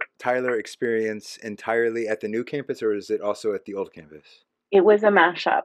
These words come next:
Speaker 2: So we,
Speaker 1: Okay.
Speaker 2: we transitioned during my time.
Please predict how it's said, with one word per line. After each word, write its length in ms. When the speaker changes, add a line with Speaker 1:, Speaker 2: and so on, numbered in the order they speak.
Speaker 2:
So 460
we, 160
Speaker 1:
Okay. 140
Speaker 2:
we 160
transitioned 760
during 520
my 160
time. 500